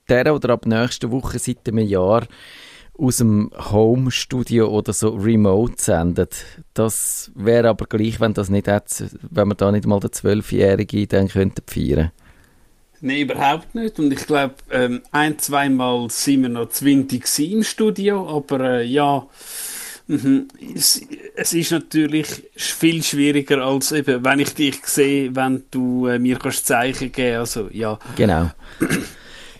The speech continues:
Speaker 1: Ja, mir ist aufgefallen, dass ich schon gar nicht mehr weiss, wie das gsi ist. Ich habe das Gefühl, es sei irgendwie schon immer so gsi und ich weiss nicht, ob das ein gutes oder ein schlechtes Zeichen ist, dass wir uns so daran gewöhnt haben.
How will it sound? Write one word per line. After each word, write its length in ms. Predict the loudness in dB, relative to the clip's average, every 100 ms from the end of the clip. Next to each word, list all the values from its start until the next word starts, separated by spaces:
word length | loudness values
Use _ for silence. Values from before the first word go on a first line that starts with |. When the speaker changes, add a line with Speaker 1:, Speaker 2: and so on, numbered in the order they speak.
| 0
Speaker 1:
Ja, 160 | 0 2
mir 180 | 2 2
ist 160 | 2
aufgefallen, 540 | 2 0 0 2 4 2
dass 160 | 0
ich 160 | 0 -4
schon 120 | -2
gar 220 | 0 2
nicht 140 | 2 0
mehr 160 | -2
weiss, 400 | -2 -2 -4 -4
wie 60 | -6
das 200 | -6 -8
gsi 360 | -6 -4 -2 -2
ist. 120 | -4
Ich 140 | -4
habe 80 | -2
das 100 | -2
Gefühl, 320 | -4 0 2
es 160 | 2 2
sei 100 | 0
irgendwie 420 | 2 0 2 2
schon 140 | 2 0
immer 340 | 2 0 0
so 240 | 0 -2 -2
gsi 340 | -4 -2 -2
und 140 | -2
ich 80 | 0
weiss 240 | 2 2 2
nicht, 140 | 2
ob 140 | 0
das 180 | -2 -4
ein 80 | -6 -2
gutes 360 | 2 2 0
oder 140 | -2 -2
ein 80 | 0
schlechtes 520 | 2 2 0 -6 0
Zeichen 380 | 2 2 2 -2
ist, 160 | -2
dass 140 | -4 -2
wir 180 | 0
uns 140 | 0 -2
so 220 | -6 -8
daran 300 | 0 0 0
gewöhnt 460 | -2 2 2 2 2
haben. 280 | 4 4